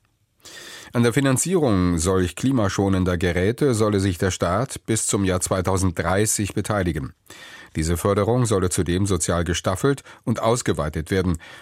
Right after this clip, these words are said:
sodass der Eigenanteil an der Finanzierung auf eine zumutbare Höhe begrenzt bleibe. Daneben soll eine groß angelegte Informationskampagne die Menschen von der ökologischen Variante überzeugen.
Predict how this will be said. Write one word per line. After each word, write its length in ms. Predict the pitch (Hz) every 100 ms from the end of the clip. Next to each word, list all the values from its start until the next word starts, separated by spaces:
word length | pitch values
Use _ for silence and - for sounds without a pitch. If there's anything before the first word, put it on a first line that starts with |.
| -
sodass 300 | 110 110 117
der 120 | 120
Eigenanteil 760 | 82 151 135 85 90 95 101 117
an 160 | 98 95
der 140 | 92
Finanzierung 720 | 107 95 92 - 95 98 110
auf 160 | - 92
eine 240 | 98 110
zumutbare 800 | - - 139 101 90 - 87 85
Höhe 260 | 87 98 80
begrenzt 520 | 87 82 90 92 -
bleibe. 360 | - 80 69 - - _ _ _ _ - - - -
Daneben 320 | 104 135 170
soll 300 | 147 139 127
eine 340 | 110 110 107
groß 320 | 95 104 143
angelegte 480 | 107 107 104 101 -
Informationskampagne 1300 | 95 95 95 95 - 110 143 - 87 80 92 95 98
die 140 | 90
Menschen 480 | 76 85 92 - 87
von 240 | 82 85 82
der 100 | 82
ökologischen 720 | 87 85 98 92 87 87 80
Variante 540 | 82 80 85 98 -
überzeugen. 640 | 73 78 87 98 101 82